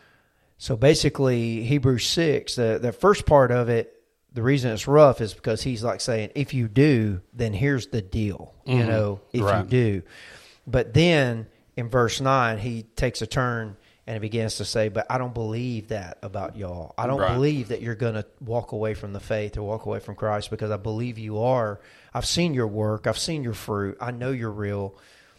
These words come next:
Speaker 1: And so he's like, "So I'm not worried about those things. I, I believe better things are for y'all." And then he begins to just kind of lock in on, you know,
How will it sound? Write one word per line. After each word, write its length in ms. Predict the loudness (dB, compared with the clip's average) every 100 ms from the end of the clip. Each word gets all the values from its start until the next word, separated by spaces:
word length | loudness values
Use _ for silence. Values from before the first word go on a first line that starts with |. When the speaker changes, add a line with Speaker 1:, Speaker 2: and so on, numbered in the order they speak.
| _ _ -8
Speaker 1:
And 140 | -6
so 240 | 0 2 2
he's 180 | 0 -2
like, 160 | -2
"So 140 | -2 -2
I'm 100 | -2
not 140 | -2
worried 240 | 0 0
about 240 | 0 -4 -4
those 220 | -6 -4
things. 360 | -6 -6 -2 -2
I, 160 | 0 -2
I 100 | -4
believe 340 | -4 -6 -4
better 240 | -4 -4 -4
things 360 | -6 -8 -8
are 40 | -10
for 160 | -6
y'all." 460 | -4 -4 -4 -6 -10 -20 -20 _ _ _ _
And 220 | -8 -8 -4
then 460 | -2 -2 -4 -6
he 160 | -6 -6
begins 500 | -4 -4 -4 -4 -6
to 60 | -6
just 280 | -4 -4 -4
kind 260 | -4 -4
of 220 | -6 -8 _ _ _ _ 0
lock 320 | 2 2 0
in 240 | 0 0 -2
on, 600 | -4 -4 -4 -6 -8 -10
you 140 | -6 -2
know, 260 | -2 -4